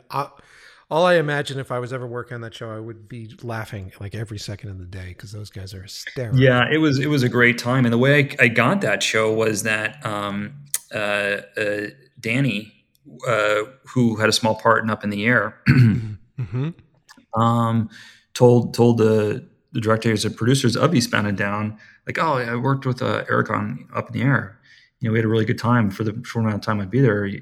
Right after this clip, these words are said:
Speaker 2: y-, um, you know, I thought the movie, from what I saw, looked really great. You should bring him in and talk to him." And so came in and talked to them, and, you know, they had me laugh in the meeting, obviously, and,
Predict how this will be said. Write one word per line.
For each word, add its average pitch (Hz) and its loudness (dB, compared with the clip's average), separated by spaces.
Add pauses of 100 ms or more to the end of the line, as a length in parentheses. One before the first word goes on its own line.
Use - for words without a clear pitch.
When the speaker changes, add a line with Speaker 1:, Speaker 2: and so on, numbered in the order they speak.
Speaker 2:
y-, 107 -10
um, 101 -10 (540)
you 107 -4
know, 104 -2
I 104 -4
thought 110 -4
the 98 -8
movie, 104 -6
from 113 -4
what 107 -2
I 98 -2
saw, 135 -2
looked 123 -2
really 104 -4
great. 147 -2
You 131 -2
should 98 -10
bring 101 -4
him 98 -6
in 98 -10
and 92 -14
talk 127 -6
to 110 -12
him." 101 -18
And 135 -12 (760)
so - -2 (240)
came 107 -4
in 113 2
and 117 2
talked 107 -4
to 117 -6
them, 117 -4
and, 101 -8 (680)
you 135 0
know, 101 0
they 101 0
had 98 -2
me 101 -4
laugh 95 -2
in 98 -6
the 95 -6
meeting, 92 -6
obviously, 98 -4
and, 92 -6